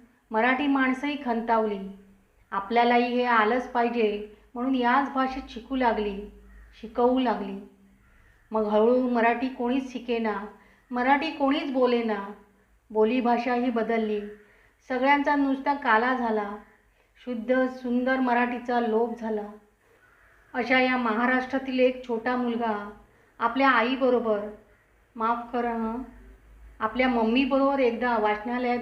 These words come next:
गेला. चुकून त्याचा हात पुस्तकावर पडला. त्यानं ते उघडलं, पुस्तक शहारला, पान फडफडली, आनंदित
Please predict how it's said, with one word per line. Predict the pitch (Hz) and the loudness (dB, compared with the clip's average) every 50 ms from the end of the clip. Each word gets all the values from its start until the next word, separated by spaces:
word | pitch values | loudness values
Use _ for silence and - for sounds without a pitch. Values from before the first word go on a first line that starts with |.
| 240 | -2
गेला. | 233 220 208 214 208 208 202 - - - - _ - - - - _ - _ _ _ - | -2 -2 -2 -2 -4 -6 -10 -14 -20 -20 -20 _ -20 -20 -20 -20 _ -20 _ _ _ -8
चुकून | 277 269 277 320 320 311 | -8 -6 -2 -2 0 2
त्याचा | 311 285 269 277 294 285 | 2 2 2 2 2 0
हात | 269 262 262 254 254 254 - - | 2 2 0 -2 -2 -4 -4 -6
पुस्तकावर | 247 - - - 262 254 262 262 262 269 | -8 -6 -4 -4 -4 -2 2 2 2 2
पडला. | 269 - 247 233 233 226 220 208 202 196 196 - - - _ _ _ _ _ _ _ _ _ _ _ _ _ - | 2 2 0 2 2 2 0 0 -2 -6 -10 -14 -18 -20 _ _ _ _ _ _ _ _ _ _ _ _ _ -2
त्यानं | 233 226 226 240 254 247 | 0 0 0 0 0 2
ते | 262 262 | 2 4
उघडलं, | 254 247 226 208 240 247 240 240 233 220 208 202 208 - - - - - - - | 4 4 2 2 0 0 2 2 0 0 -2 -2 -4 -10 -14 -16 -18 -18 -16 -8
पुस्तक | - 269 262 - - - 294 294 - - | -6 -6 -6 -6 -6 -6 -6 -6 -6 -6
शहारला, | - 262 220 226 240 240 240 233 220 208 208 202 202 - - - - - - - - - - - - - - | -6 -6 -4 -2 -2 -2 0 0 -2 -2 -4 -6 -10 -12 -14 -14 -16 -16 -18 -20 -20 -20 -20 -20 -14 -8 -4
पान | 208 208 220 233 233 226 | 0 0 0 0 0 -2
फडफडली, | - 220 208 208 - - 226 226 220 220 214 202 196 - - - - - - - - - - | -2 -4 -4 -4 -4 -6 -4 -4 -2 -2 -2 -2 -4 -8 -14 -18 -20 -20 -20 -20 -20 -12 -6
आनंदित | 214 214 220 254 277 285 277 262 277 285 285 | -2 -2 0 0 2 2 2 2 0 -2 -2